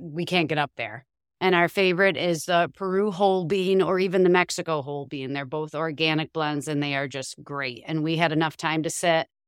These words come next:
and have a cup of coffee there and just be in that atmosphere that's really, really cool. The coffee shop atmosphere of seeing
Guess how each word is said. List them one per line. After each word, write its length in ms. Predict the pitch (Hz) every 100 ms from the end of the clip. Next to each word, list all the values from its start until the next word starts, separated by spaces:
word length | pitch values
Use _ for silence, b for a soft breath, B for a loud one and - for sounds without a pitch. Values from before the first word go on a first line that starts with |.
| _ _ _ -
and 140 | 160
have 180 | 165 160
a 40 |
cup 200 | 165 175
of 80 | 170
coffee 400 | 165 160 160 170
there 340 | 156 156 156
and 140 | 160 156
just 240 | 190 -
be 160 | 262 277
in 100 | 233
that 220 | 185 165
atmosphere 640 | 170 165 156 151 - 143 143
that's 240 | 147 -
really, 420 | 165 170 165 160 -
really 280 | 180 170
cool. 280 | 151 - 165
The 100 | 151
coffee 360 | - 170 175 175
shop 320 | - 156 151
atmosphere 500 | 156 - 170 - 165
of 80 | 147
seeing 300 | - 165